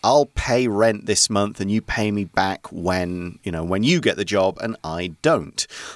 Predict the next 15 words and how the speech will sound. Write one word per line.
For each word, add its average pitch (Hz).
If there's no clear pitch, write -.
Because 120
rent 107
is 113
money 135
paid 98
for -
the 98
use 151
of 123
something 92
that 123
doesn't 98
belong 123
to -
you, 76